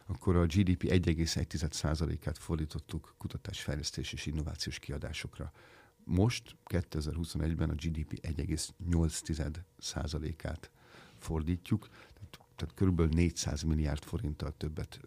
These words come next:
fordítunk kutatásra, fejlesztésre és innovációra. Az elmúlt három-négy évben olyan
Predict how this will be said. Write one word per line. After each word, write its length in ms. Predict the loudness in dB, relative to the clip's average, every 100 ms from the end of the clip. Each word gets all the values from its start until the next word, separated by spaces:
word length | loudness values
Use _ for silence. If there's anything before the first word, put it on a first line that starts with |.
| -14
fordítunk 640 | -8 -6 -6 -4 -6 -6 -14 -20 -12
kutatásra, 540 | -6 -4 -4 -4 -6 -6
fejlesztésre 720 | -2 -2 -2 -6 -6 -6 -6
és 140 | -6
innovációra. 800 | -4 -6 -6 -6 -6 -6 -6 -8 -14 -20 -20 -10
Az 180 | -2 2
elmúlt 380 | 6 8 8 6
három-négy 720 | 2 4 6 6 6 6 4
évben 480 | 2 2 2 2 2
olyan 300 | 2 2